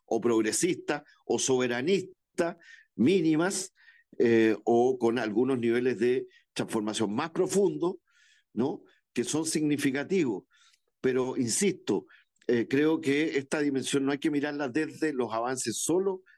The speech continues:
a nivel del Ejecutivo o lo legislativo, porque estamos hablando de instituciones que requieren cambios estructurales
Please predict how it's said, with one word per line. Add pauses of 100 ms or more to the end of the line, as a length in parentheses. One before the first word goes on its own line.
(100)
a
nivel
del
Ejecutivo
o
lo
legislativo, (580)
porque
estamos
hablando
de
instituciones
que
requieren (380)
cambios
estructurales